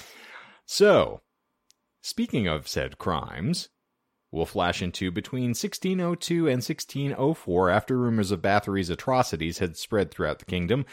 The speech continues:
a Lutheran minister Istvan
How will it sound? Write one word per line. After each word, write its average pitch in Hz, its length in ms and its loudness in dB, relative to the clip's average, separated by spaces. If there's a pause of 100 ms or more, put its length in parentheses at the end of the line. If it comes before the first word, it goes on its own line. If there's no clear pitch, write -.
(220)
a 110 80 -2
Lutheran 170 760 4
minister 151 640 4 (680)
Istvan 180 800 4